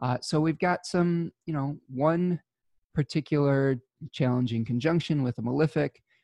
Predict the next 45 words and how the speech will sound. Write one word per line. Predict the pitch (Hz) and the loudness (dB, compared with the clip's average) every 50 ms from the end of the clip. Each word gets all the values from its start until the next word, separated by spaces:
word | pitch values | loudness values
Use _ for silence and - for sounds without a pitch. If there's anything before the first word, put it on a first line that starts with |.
| _ _ - | _ _ -8
We've | 131 120 | -8 -6
got | - 135 117 113 | -2 0 0 0
a, | 120 113 107 - _ _ _ 120 | 0 -2 -4 -8 _ _ _ -4
a | 113 110 107 107 107 110 110 | -2 -2 -2 -2 -2 -4 -6
harmonious | - - - 127 135 143 160 196 214 202 170 151 - | -8 -8 -6 -2 -2 0 0 2 2 2 0 0 0
aspect | - 131 127 131 127 - - 131 123 117 - - | -2 0 0 0 -2 -2 -4 -6 -6 -4 -6 -8
with | 120 113 - | -8 -6 -6
a | 107 | -6
malefic. | 107 113 107 110 110 - - 117 113 - _ _ _ _ _ _ _ _ _ _ _ - | -6 -6 -6 -6 -6 -6 -6 -6 -6 -8 _ _ _ _ _ _ _ _ _ _ _ -8
Uh, | 113 113 117 117 | -6 -4 -4 -4
and | 135 131 127 135 | -2 -2 0 0
then | 131 131 | 0 0
we've | 131 127 110 | 0 0 -2
got | 123 117 113 117 | -2 -2 -2 -4
a | 113 | -6
trine | - - - 123 117 120 117 113 110 | -8 -6 -4 -4 -2 -2 -2 -2 -4
with | 113 110 - | -6 -6 -8
a | 110 | -6
benefic | 92 113 104 110 107 - - 110 101 - - _ _ _ - | -6 -4 -4 -4 -4 -6 -8 -10 -12 -12 -18 _ _ _ -10
moving | 127 117 110 104 107 110 107 110 - _ _ _ _ | -8 -6 -6 -6 -4 -6 -6 -6 -8 _ _ _ _
through | - - 117 110 104 | -8 -6 -4 -4 -4
the | 107 113 | -4 -4
end | 107 104 107 107 | -4 -4 -4 -6
of | 101 101 | -6 -8
our | 95 107 | -10 -12
day. | 101 - 113 101 - - - _ _ _ _ _ _ _ _ _ - _ _ _ _ - | -10 -10 -10 -10 -10 -14 -18 _ _ _ _ _ _ _ _ _ -20 _ _ _ _ -2
Now | 143 131 131 | -2 0 2
let's | 139 143 - - | 2 0 0 0
move | 165 156 160 165 147 - | 2 4 4 4 2 2
to | - 156 139 | -2 0 0
our | 131 123 117 113 | 2 2 0 0
sky | 113 - - - 123 123 | -2 -4 -4 -2 -2 -2
chart | - - - 113 - - | -2 -4 -6 -8 -6 -6
here, | 120 113 107 107 120 110 - _ _ _ _ _ _ _ _ - | -6 -4 -4 -4 -4 -6 -10 _ _ _ _ _ _ _ _ -4
and | 123 110 110 110 110 113 113 117 | -2 -2 0 0 0 0 -2 0
we'll | 117 120 120 | -2 -2 -2
talk | - - 131 131 - - | -2 -2 -2 -2 -2 -2
a | 123 | -4
little | 120 120 117 117 | -2 -2 -2 -2
bit | 104 113 110 | -4 -4 -6
about | 104 107 110 - - | -4 -6 -8 -8 -6
Sirius | - - 170 170 165 160 156 143 - | -2 0 0 2 2 2 0 -2 -2
for | - - 147 | -4 -4 -4
a | 139 | -2
minute, | 139 143 143 147 151 - | -2 -2 -2 -2 -4 -4